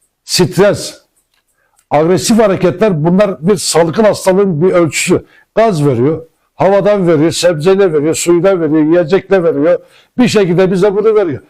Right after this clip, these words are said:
Çok basit konulara çok çabuk geriliyoruz. Hızlı, e, tepki gösteriyoruz. Düşünmeden cevaplar veriyoruz. Bu da bir hastalık. Salgın hastalığıdır. Eğer bu benim videomu seyrediyorsanız, dinliyorsanız bunu da arkadaşlarınızla paylaşın.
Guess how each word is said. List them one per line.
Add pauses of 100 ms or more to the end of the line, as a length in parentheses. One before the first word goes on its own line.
(320)
Çok
basit
konulara
çok
çabuk
geriliyoruz. (160)
Hızlı, (460)
e, (220)
tepki
gösteriyoruz. (200)
Düşünmeden
cevaplar
veriyoruz. (260)
Bu
da
bir
hastalık. (300)
Salgın
hastalığıdır. (520)
Eğer
bu
benim
videomu
seyrediyorsanız,
dinliyorsanız
bunu
da
arkadaşlarınızla
paylaşın.